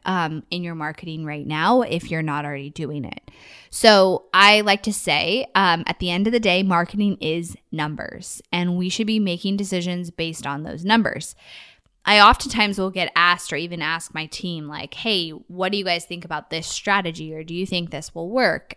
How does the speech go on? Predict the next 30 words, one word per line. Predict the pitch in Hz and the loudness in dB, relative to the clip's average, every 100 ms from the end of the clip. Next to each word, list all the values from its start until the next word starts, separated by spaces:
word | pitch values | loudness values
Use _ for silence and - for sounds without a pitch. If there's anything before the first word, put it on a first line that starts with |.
| - | -4
Um, | 175 160 147 156 - - - - _ - | -2 0 -2 -8 -12 -20 -20 -20 _ 2
and | 208 208 | 4 6
most | 185 226 - | 6 4 0
of | 311 | -2
the | 269 | -2
time, | - - 226 208 | -2 0 2 0
the | 170 - | -4 -4
only | 185 208 202 | -2 0 -2
way | 175 175 | -2 -4
you're | 165 | -4
gonna | 165 160 | -6 -8
know | 160 | -8
the | 156 151 233 | -8 -4 -4
answer | - 220 | -2 -4
to | 196 175 | -4 0
that | 165 160 - | 2 2 -2
is | 175 175 | -8 -6
by | 170 175 | -6 -4
just | 185 170 - | -6 -10 -8
doing | 165 180 196 | -6 -4 -6
it, | - | -8
testing | - 170 - 160 156 | -10 -10 -10 -10 -10
it, | 131 | -10
getting | 156 165 170 | -10 -10 -8
numbers, | 151 147 143 147 - - _ _ - | -8 -8 -10 -10 -14 -18 _ _ -12
and | 165 175 180 | -6 -4 -4
then | 175 170 | -6 -8
making | 156 160 160 | -12 -12 -16
a | |
decision. | 139 151 160 147 - - | -16 -12 -10 -8 -10 -12